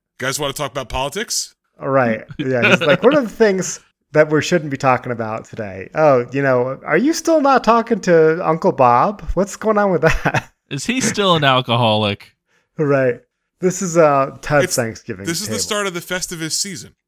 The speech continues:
Speaker 1: and I've gotta air my grievances. And I've got a lot of problem with you people. <laughs>
Speaker 3: Oh, I, I literally just found Tud's most favorite T V show. I'm so excited right now. I'm so ex-, I'm, I'm sorry. <laughs> Tud,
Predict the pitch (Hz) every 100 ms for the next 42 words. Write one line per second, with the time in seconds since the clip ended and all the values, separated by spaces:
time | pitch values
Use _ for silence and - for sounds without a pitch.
0 | _ 120 127 139 143 143 147 131 139 143
1 | 135 139 110 101 101 - - - _ _
2 | 123 127 - 175 143 131 139 170 - 165
3 | 156 123 117 117 131 120 123 107 95 -
4 | _ - 180 - - - - - 247 294
5 | 311 202 240 269 - - _ - 156 202
6 | 220 175 175 247 262 202 214 226 330 185
7 | 180 226 - 208 - - - - - -
8 | _ 180 190 220 - 196 165 160 180 160
9 | 139 139 - 156 147 - 131 123 113 110
10 | 110 113 - _ _ 135 151 143 160 143
11 | 127 - 113 120 117 110 120 - 107 98
12 | 95 - _ _ - - _ _ - -
13 | 160 180